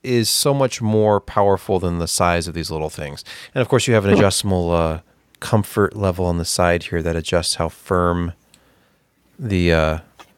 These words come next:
it literally, even these little things have adjustable clamping force against the sides of your head. And it just, if you walk around listening to stuff on a smartphone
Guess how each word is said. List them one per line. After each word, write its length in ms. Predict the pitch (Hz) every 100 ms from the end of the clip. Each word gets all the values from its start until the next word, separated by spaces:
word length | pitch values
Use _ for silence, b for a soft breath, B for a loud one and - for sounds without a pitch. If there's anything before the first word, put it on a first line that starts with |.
| _ _ _ _ _ _ _
it 240 | - 113 -
literally, 320 | 135 127 120 120
even 220 | 147 160
these 160 | 151
little 180 | 131 123
things 380 | - 110 85 -
have 240 | 98 85 -
adjustable 640 | 87 95 - - 90 80
clamping 400 | - 85 80 76
force 520 | - 58 - - - _ _
against 340 | - 87 80 -
the 60 |
sides 280 | - 85 80
of 100 | 80
your 120 | 80
head. 220 | 80 76 76 B B B B B -
And 320 | 110 104 98 - _ _ _ 123
it 260 | 113 98 - _ -
just, 260 | 117 - - - - _ - - _ _
if 180 | 123 -
you 280 | 147 143 131 - -
walk 200 | 131 139
around 280 | 135 131 117
listening 300 | 113 123 107
to 60 |
stuff 220 | 101 113 113
on 80 |
a 60 | 87
smartphone 680 | - 104 101 - 90 82